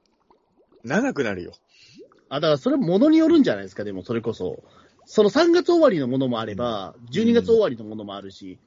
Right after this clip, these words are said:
Speaker 1: うん。
Speaker 2: それこそね、あの、別にその時期に関わらず、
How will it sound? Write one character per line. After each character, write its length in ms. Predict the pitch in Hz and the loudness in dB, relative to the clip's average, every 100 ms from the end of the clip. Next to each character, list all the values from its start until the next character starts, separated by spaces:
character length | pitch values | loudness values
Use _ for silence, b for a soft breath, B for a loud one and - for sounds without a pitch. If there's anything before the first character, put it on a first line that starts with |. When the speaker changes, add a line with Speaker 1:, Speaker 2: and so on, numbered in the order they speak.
| _ | _
Speaker 1:
う 40 | _ | _
ん。 20 | |
Speaker 2:
そ 100 | 269 | -4
れ 80 | 294 | -2
こ 120 | 302 | 0
そ 320 | 214 113 - _ 156 | -2 -2 -8 _ -8
ね、 320 | 156 117 95 b b b _ | -4 -4 -8 b b b _
あ 140 | - 113 | -10 -8
の、 440 | 113 104 107 107 104 | -6 -6 -6 -8 -8
別 220 | 127 143 | -8 -6
に 160 | 165 165 | -4 -4
そ 100 | 170 | -4
の 120 | 156 | -4
時 140 | 151 214 | -4 -6
期 60 | |
に 80 | 180 | -6
関 220 | 120 117 | -6 -4
わ 100 | 135 | -2
ら 60 | |
ず、 80 | 123 | -2